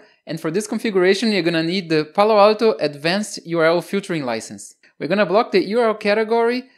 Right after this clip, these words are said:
social networking, and we're gonna block paypal dot com and all its subdomains. So let's head to the computer. So now I'm at the Windows server, which is behind my firewall, and I'm gonna try the connection to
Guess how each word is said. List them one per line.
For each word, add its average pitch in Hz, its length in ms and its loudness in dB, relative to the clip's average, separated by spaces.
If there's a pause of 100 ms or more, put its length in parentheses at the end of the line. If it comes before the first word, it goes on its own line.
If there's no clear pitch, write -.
(100)
social 247 420 0
networking, 226 640 0 (560)
and 262 400 0
we're 175 120 -2
gonna 190 160 0
block 165 320 0
paypal 226 360 2
dot 180 180 -2
com 226 380 -2 (200)
and 160 200 -10
all 202 180 4
its 190 180 -8
subdomains. 143 720 -4 (400)
So - 100 -4
let's 233 200 0
head 190 140 0
to 180 40 -8
the 165 80 0
computer. 131 460 -8 (560)
So - 140 -8
now 151 100 -2
I'm 139 140 0
at 135 80 -4
the 139 80 -2
Windows 208 380 -4
server, 208 460 -2 (1400)
which - 180 -16
is 151 100 -10
behind 131 360 -4
my 113 100 -6
firewall, 180 540 0 (720)
and 113 100 -10
I'm 131 80 -8
gonna 123 240 -6
try 151 260 -4
the 165 80 -6
connection 139 580 -8
to 131 420 -8